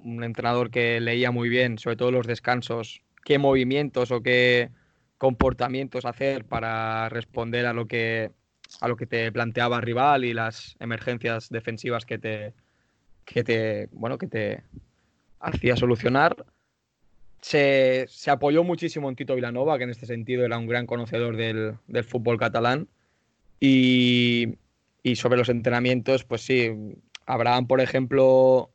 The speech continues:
destaca mucho el tema de, de que para él era el mejor jugador jugando al primer toque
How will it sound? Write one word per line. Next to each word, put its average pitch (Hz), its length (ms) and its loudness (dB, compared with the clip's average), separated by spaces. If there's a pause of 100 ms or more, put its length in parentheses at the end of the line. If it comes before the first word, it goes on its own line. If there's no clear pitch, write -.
(120)
destaca 127 500 -2
mucho 135 340 -4
el 127 100 -2
tema 127 260 0
de, 123 520 4 (560)
de 131 140 -4
que 131 120 2
para 131 340 4
él 151 120 4
era 135 220 4
el 131 140 -2
mejor 131 280 -2
jugador 135 460 4
jugando 131 280 -2
al 127 60 -4
primer 123 280 -6
toque 123 640 -2